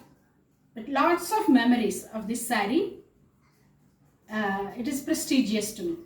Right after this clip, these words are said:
இவ்வளோ நல்லா கிராண்டா saree போட்டுண்டு, அதுக்கு மேட்சிங்கா ஜுவல்ஸ் எல்லாம் போட்டு காட்டா எப்படி? அதனால, தீக்ஷா கல்யாணத்துக்கு வாங்கின விக்டோரியன் ஜுவல்லரி செட்லேருந்து ஒண்ணு எடுத்து போட்டுண்டேன், மேட்ச் ஆகட்டுமேன்னுட்டு.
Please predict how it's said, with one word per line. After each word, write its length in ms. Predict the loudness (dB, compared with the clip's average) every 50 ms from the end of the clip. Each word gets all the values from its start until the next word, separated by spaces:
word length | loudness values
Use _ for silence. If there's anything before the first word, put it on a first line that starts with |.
| _ _ _ _ _ _ _ _ _ _ 0
இவ்வளோ 360 | 2 2 6 8 8 8 8
நல்லா 260 | 8 6 6 4 2 2
கிராண்டா 320 | 2 2 4 4 4 2 2
saree 360 | 0 -2 -2 -2 -2 -4 -4
போட்டுண்டு, 680 | -4 -4 -4 -2 -2 0 0 0 0 0 -4 -6 -8 -14 -18 _ _ _ _ _ _
அதுக்கு 340 | -2 2 4 4 6 6 6
மேட்சிங்கா 380 | 4 4 4 4 2 2 2 4
ஜுவல்ஸ் 300 | 2 2 4 4 2 2
எல்லாம் 260 | 2 2 2 2 2
போட்டு 200 | 2 0 0 0
காட்டா 320 | -2 -2 -2 0 -2 -2
எப்படி? 360 | -2 -2 -4 -6 -10 -14 -14 -18 _ _ _
அதனால, 640 | -6 -2 0 0 2 2 2 2 2 0 -4 -8 -12 -18 _ _ _ _ _ _ _ -2
தீக்ஷா 320 | 0 0 4 4 4 4 4
கல்யாணத்துக்கு 600 | 4 4 4 4 4 2 0 -2 -4 -2 -2 -2
வாங்கின 540 | -2 -2 -2 -2 -2 -2 -2 -2 -2 -4 -6 -6 -10 -12 -6
விக்டோரியன் 560 | -4 -4 -4 -2 -2 0 2 4 4 2 2
ஜுவல்லரி 320 | 2 2 2 4 2 2 0 0
செட்லேருந்து 440 | -4 -4 -4 -4 -4 -2 0 0 2 2 0
ஒண்ணு 80 | -2
எடுத்து 320 | 0 -2 -4 -4 -4 -6 -6
போட்டுண்டேன், 540 | -6 -4 -8 -8 -8 -8 -10 -10 -10 -14 -16 _ _ _ _ _ _ _ _
மேட்ச் 320 | 0 0 0 2 2 -2
ஆகட்டுமேன்னுட்டு. 760 | -2 -2 -4 -8 -10 -8 -8 -6 -6 -6 -8 -10 -12 -12 -16